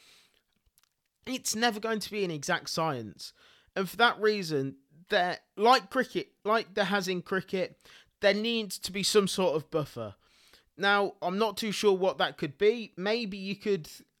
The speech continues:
add another centimetre or two to give the forward a bit more room to work with.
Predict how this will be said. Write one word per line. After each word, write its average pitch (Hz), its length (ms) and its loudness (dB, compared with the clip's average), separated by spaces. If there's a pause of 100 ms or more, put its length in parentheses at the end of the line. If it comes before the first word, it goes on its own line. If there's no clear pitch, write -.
(160)
add 196 360 -4
another 190 280 -2
centimetre 190 800 0
or 175 60 -4
two 196 320 -2
to - 140 -10
give 175 340 -2 (180)
the 175 120 -4
forward 185 580 -2 (360)
a - 80 -2
bit 185 280 2
more 196 180 4
room 190 280 0
to - 120 -8
work 196 380 2
with. 220 320 0